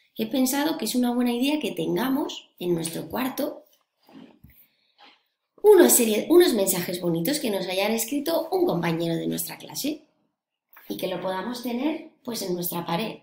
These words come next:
para que cada vez que estemos solos o que nos sintamos tristes y desanimados, podamos leer alguno de estos mensajes, que ahora os diré cuáles pueden ser, y nos sintamos alegres y acompañados, porque os echamos mucho de menos.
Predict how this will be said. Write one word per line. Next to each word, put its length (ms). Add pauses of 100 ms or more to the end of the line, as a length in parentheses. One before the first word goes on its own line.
(760)
para 220
que 100
cada 240
vez 260
que 140
estemos 420
solos 460 (280)
o 100
que 100
nos 140
sintamos 500
tristes 340
y 100
desanimados, 840 (600)
podamos 400
leer 300
alguno 300
de 100
estos 240
mensajes, 500
que 100
ahora 140
os 100
diré 400
cuáles 260
pueden 300
ser, 260 (1160)
y 100
nos 160
sintamos 460
alegres 560 (440)
y 140
acompañados, 960 (200)
porque 240
os 80
echamos 360
mucho 240
de 120
menos. 480